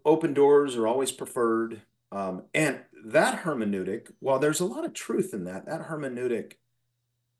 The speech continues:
uh, can really soften messages that, that aren't ours to soften. What they tend to do is soften things like sin and righteousness. Um, they tend to,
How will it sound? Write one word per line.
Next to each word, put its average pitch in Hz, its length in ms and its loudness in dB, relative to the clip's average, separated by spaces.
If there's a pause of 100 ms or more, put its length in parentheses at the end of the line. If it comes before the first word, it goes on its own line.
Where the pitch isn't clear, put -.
(120)
uh, 101 280 0
can 135 200 -8
really 190 200 2
soften 185 840 -2 (140)
messages 117 680 -2
that, 104 280 -6 (400)
that 107 120 -4
aren't 135 260 -4
ours 113 280 -4
to 101 100 -10
soften. 95 640 -6
What 110 140 -4
they 123 100 0
tend 147 220 -2
to 139 80 -2
do 127 140 4
is 107 120 2
soften 104 360 -4
things 110 260 -6
like 87 180 -6
sin - 540 -4 (300)
and 87 140 -4
righteousness. - 720 -4 (720)
Um, 92 520 -2
they 101 180 -4
tend 131 340 -2
to, 104 380 2